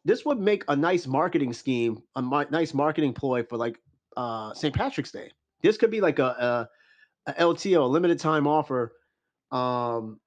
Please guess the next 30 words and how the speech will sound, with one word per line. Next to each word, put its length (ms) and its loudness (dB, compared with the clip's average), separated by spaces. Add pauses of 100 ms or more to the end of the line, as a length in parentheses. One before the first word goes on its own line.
(360)
Skittles. 580 -2 (640)
I'd 160 -2
say 420 -2
around 320 -2
once 220 -6
a 40 -10
year. 240 -8
I, 40 -12
I 180 -14
think 200 -6
it 100 -6
could 80 -6
work, 260 -6
like 140 -6
the 80 -2
McRib. 420 -2 (180)
If 120 -4
the 60 4
McRib 500 4
can 180 4
do 200 2
it, 160 0 (200)
they 140 -4
could 160 -14
do 140 -12
it 100 -20
too. 200 -18 (1000)
Um, 500 4
Trix 300 0
Yogurt. 400 4